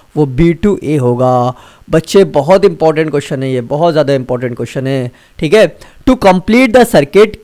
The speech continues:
क्योंकि complete करना है circuit को of the current flow, ठीक है। A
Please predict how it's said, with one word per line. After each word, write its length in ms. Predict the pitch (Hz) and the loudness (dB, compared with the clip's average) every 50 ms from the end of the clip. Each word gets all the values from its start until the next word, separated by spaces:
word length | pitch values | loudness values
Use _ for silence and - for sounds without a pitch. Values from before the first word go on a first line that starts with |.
| _ _ | _ _
क्योंकि 260 | - 156 139 - 151 | -4 -4 -4 -4 -4
complete 460 | - - 131 - - 185 190 220 214 | -4 -4 -6 -4 -2 0 0 0 2
करना 280 | - 202 190 175 180 185 | 2 0 0 2 2 0
है 160 | 180 180 185 | 2 0 0
circuit 400 | - - - 170 - 185 180 165 | 0 -2 -4 -2 -2 -2 -2 0
को 120 | - 196 196 - | 0 0 0 2
of 220 | - 131 131 175 139 | 0 -4 -4 -6 -8
the 100 | 131 - | -6 -6
current 300 | 135 131 135 135 135 139 - - - | -4 -4 -2 -2 -4 -6 -10 -14 -14
flow, 320 | - 131 123 120 113 113 120 - - | -10 -6 -4 -4 -4 -4 -8 -10 -6
ठीक 160 | - 151 147 | -4 0 2
है। 120 | 220 240 196 127 | 2 2 4 2
A 140 | 143 147 | 0 0